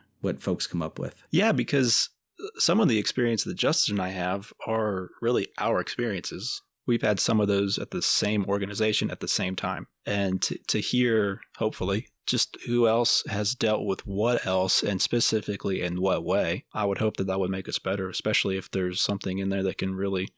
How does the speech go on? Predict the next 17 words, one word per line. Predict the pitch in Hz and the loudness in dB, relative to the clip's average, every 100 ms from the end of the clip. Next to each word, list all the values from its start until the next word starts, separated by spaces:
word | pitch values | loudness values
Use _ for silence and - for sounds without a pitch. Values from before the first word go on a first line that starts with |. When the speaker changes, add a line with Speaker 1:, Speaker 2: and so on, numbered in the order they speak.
| - | -2
Speaker 2:
or | 110 | 0
something | 101 123 - 104 101 | 2 0 0 -4 -6
that | 95 - | -6 -4
somebody | 117 101 95 | -2 -2 -2
has | 95 | -2
found | - 104 107 90 - - - - _ | -2 -2 -2 -4 -8 -20 -20 -20 _
that | 113 104 | -6 -4
can | 110 | 0
really | 101 98 92 | 0 0 0
speed | - 104 95 | -2 -2 -2
this | 90 | -4
process | - 95 - 95 - | -2 -2 -2 -4 -2
up | 95 92 - | -2 -4 -6
and, | 95 92 101 - | -6 -6 -10 -12
and, | 101 92 95 | -12 -10 -8
and | 95 87 | -8 -6
help | 104 98 - | -2 -2 -2